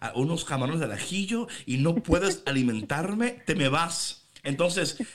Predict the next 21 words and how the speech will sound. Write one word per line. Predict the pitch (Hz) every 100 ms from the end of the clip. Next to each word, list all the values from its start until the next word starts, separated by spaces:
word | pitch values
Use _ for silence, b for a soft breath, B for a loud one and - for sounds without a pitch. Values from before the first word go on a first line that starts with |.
| 220
es | 175 202
igual. | 220 190 190 185 113 - B B B
Eh, | 147 147 135 131
debemos | 135 151 202 190
de | 196
entender | 190 180 147 139 123
que | 135
no | 131 175 233 -
todos | 170 180 196 185
tenemos | 147 127 143 170 151
la | 135
misma | 117 127 - 196 175
capacidad | 135 127 135 117 117 107 113 120 113
de | 113
procesar | 107 104 131 - 123 - 123 123 110 101 B B
nuestras | 143 151 139 135
emociones, | 120 113 - 123 120 117 110
de | 113 120
comunicar. | 143 147 143 135 127 123 120 117 107 101 B B
O |
sea, | - 175